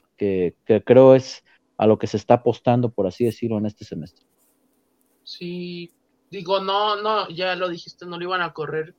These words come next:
Speaker 2: pasara lo que pasara, y al final, pues, fue un resultado positivo, dadas las circunstancias que hubo iniciando el juego con la desventaja de dos goles, pero sí coincido contigo,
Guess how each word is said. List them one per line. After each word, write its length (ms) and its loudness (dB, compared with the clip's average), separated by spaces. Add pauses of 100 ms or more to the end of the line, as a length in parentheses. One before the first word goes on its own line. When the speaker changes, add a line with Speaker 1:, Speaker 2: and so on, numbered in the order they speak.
(100)
Speaker 2:
pasara 360 -10
lo 140 -6
que 100 -18
pasara, 580 -8 (320)
y 80 -10
al 100 -6
final, 280 -6 (220)
pues, 180 -12
fue 140 -6
un 60 -6
resultado 520 -6
positivo, 600 -10 (300)
dadas 260 0
las 160 -6
circunstancias 720 -14
que 120 -14
hubo 400 -8
iniciando 480 -10
el 80 -12
juego 320 -12
con 160 -6
la 100 -6
desventaja 480 -12
de 100 -6
dos 200 -10
goles, 380 -8 (720)
pero 540 2 (180)
sí 240 -8
coincido 380 -2
contigo, 500 -6